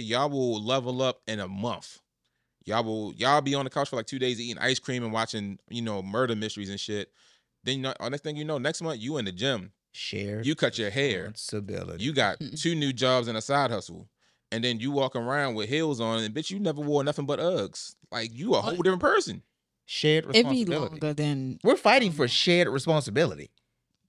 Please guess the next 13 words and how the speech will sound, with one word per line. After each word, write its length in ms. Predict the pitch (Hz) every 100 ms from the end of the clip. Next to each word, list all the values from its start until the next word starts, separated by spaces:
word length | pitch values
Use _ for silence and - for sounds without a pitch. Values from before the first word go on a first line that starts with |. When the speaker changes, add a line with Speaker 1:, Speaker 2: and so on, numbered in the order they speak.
| -
Speaker 2:
I'm 140 | 202 294
not 160 | 226
saying 180 | 240 214
it's 100 | 165
all 160 | 175 180
his 200 | 190 185
fault 240 | 165 156
or 140 | - 151
it's 80 |
all 200 | - 156 147
her 120 | 185
fault. 300 | 160 76 - _ _ _ _
Speaker 1:
They, 140 | -